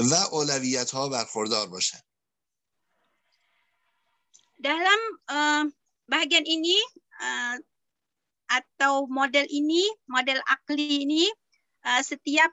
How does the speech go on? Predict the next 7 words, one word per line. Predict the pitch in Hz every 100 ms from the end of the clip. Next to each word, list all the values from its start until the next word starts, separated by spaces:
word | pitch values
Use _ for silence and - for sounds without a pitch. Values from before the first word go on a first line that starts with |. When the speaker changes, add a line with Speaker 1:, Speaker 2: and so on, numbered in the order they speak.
| -
Speaker 2:
eh, | 254 254 254
yang | 254 269 269 277
hadir | 262 254 311 339
dalam, | 247 254 247 254 262 - _ _ _ -
eh, | 240 247 247 - _ _ _ _ _ _ _ -
dialog | 262 269 269 285
itu | 285 - 349